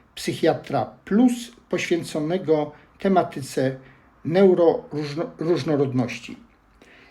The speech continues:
Przyznacie państwo, że to kapitalny, e,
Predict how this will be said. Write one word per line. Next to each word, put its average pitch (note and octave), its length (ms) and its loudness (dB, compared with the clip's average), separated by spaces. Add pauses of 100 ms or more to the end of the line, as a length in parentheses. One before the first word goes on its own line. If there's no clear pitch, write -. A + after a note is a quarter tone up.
(280)
Przyznacie A3+ 400 4
państwo, E3+ 500 -2
że D3+ 200 0
to D3 460 -2 (760)
kapitalny, D3 720 0 (500)
e, A#2+ 200 -4